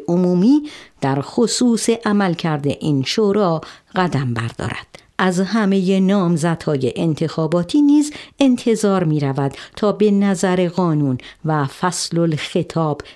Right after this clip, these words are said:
تمکین نموده و مسیرهای انحرافی و طرح ادعاها و ابهامات ناصواب را دنبال نکنند که جز تضعیف اراده ملت برای مشارکت در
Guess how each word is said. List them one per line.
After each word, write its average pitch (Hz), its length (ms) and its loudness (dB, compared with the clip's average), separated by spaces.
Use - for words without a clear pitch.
تمکین 151 640 -2
نموده 208 460 2
و 165 80 0
مسیرهای 220 840 0
انحرافی 202 840 0
و 160 120 0
طرح 196 420 -2
ادعاها 240 960 0
و 160 120 0
ابهامات 214 800 0
ناصواب 180 1000 0
را 151 180 0
دنبال 202 460 4
نکنند 123 560 0
که 175 120 2
جز 180 600 0
تضعیف 214 680 0
اراده 202 600 2
ملت 165 600 0
برای 147 400 2
مشارکت 214 720 0
در 262 160 0